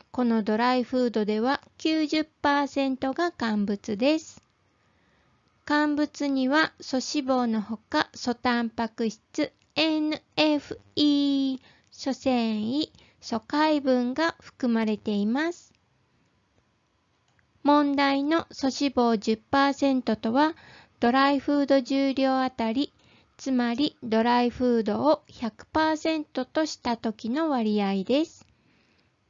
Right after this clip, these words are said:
これを乾物あたり、つまり乾物を百パーセントとした時の素脂肪の割合を計算したらいいだけです。簡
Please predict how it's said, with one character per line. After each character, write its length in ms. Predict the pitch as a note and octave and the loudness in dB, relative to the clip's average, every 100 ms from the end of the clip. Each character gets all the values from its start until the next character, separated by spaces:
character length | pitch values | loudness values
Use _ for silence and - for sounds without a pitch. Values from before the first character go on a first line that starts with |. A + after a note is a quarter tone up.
| _ | _
こ 120 | - A#3+ | 0 2
れ 220 | A#3 B3 | 2 4
を 160 | D#4 - | 2 0
乾 300 | - B3+ B3 | -4 -2 0
物 320 | A#3 A#3 - A#3+ | -2 -4 -4 -4
あ 100 | A#3 | -4
た 220 | - A3+ | -6 -6
り、 200 | C#4 - _ _ _ _ | -6 -6 _ _ _ _
つ 120 | - | -6
ま 260 | B3 A#3 A3+ | -4 -2 -4
り 180 | C#4+ - - | -6 -8 -10
乾 260 | A#3 A3+ A3 | -4 -2 -2
物 340 | G#3+ - A3+ | -4 -4 -4
を 80 | G#3+ | -4
百 340 | G#3+ G3 - | -6 -10 -12
パ 240 | - D4+ D#4 | -4 -2 -2
ー 40 | |
セ 220 | D4+ F4 | -2 -2
ン 80 | E4+ | -2
ト 100 | D4 | -4
と 220 | C#4 C4 | -2 -4
し 60 | B3 | -4
た 180 | - C4 | -6 -6
時 320 | B3+ A#3 B3 | -6 -8 -8
の 180 | D4+ - | -8 -10
素 160 | - A#3+ | -8 -10
脂 280 | - A#3+ G#3+ | -6 -6 -4
肪 160 | G#3+ | -4
の 180 | G#3 G3+ | -4 -6
割 360 | G3 G3 G#3 G3+ | -6 -6 -4 -4
合 340 | G3+ G#3 C#4+ | -4 -4 -4
を 100 | - - - | -4 -10 -10
計 200 | B3+ A#3 | -4 -4
算 320 | A3+ A#3 A3+ A3 | -6 -6 -6 -8
し 80 | |
た 180 | - A3 | -8 -8
ら 140 | A3 A3 | -6 -6
い 260 | A3+ A3 | -4 -4
い 40 | G#3 | -6
だ 160 | G#3 | -10
け 220 | G#3 A3 G#3 | -10 -10 -6
で 240 | D4+ E4 | -4 -4
す。 160 | - _ _ _ _ _ _ _ - | -8 _ _ _ _ _ _ _ -6
簡 480 | E4+ E4+ E4 E4 | -2 -2 -2 -6